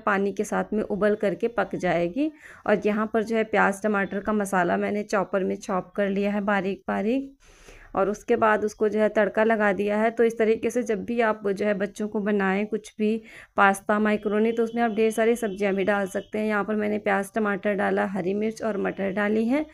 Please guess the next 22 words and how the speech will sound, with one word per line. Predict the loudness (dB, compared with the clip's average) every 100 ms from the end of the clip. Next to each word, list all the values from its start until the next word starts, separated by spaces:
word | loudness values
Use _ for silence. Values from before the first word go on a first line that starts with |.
| -16 -20 -18 -6
और | 0 0
इसके | 0 0 0
साथ | 2 0
में | 0
जैसे | -2 0
आप | 0
गाजर | 2 0 0
भी | -2 -4
फ्राई | 0 0 0
कर | -2
सकते | -2 -4 -6 -4
हैं | -2 0
बारीक | 0 0 -2
बारीक | -2 -2 -2
काट | -4 -4 -4
के, | -6
पत्ता | -4 -2 -2
गोभी | -2 -2 -2
भी | 0
डाल | 2 0 -2
सकते | -6 -6 -2
हैं | -2 -2